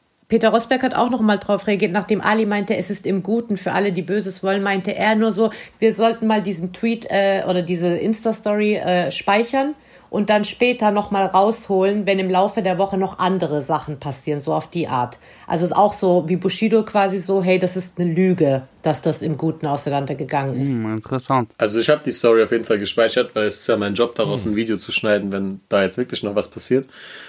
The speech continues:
Speaker 3: Äh,
Speaker 4: Mhm.
Speaker 3: aber ich persönlich glaube nicht, dass, dass das fake ist oder dass das abgesprochen ist. Ich glaube, wenn das irgendwie so eine,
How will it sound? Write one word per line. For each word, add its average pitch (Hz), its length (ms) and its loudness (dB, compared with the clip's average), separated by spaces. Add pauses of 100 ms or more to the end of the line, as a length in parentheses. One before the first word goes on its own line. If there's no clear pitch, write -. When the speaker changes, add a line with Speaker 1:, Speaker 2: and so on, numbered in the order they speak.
(260)
Speaker 3:
Äh, 104 400 4
Speaker 4:
Mhm. 101 120 -8 (140)
Speaker 3:
aber 117 220 4
ich 131 120 0
persönlich 120 380 0
glaube 113 220 4
nicht, 120 300 -2
dass, 110 440 -2
dass - 200 -8
das - 200 -8
fake 139 320 0
ist 190 240 -2
oder 110 160 2
dass 107 140 0
das 107 120 -4
abgesprochen 131 600 -4
ist. 135 340 -8 (240)
Ich - 200 -8
glaube, 110 340 2
wenn 120 180 4
das 117 220 2
irgendwie 113 300 -6
so 107 100 -8
eine, 104 320 -4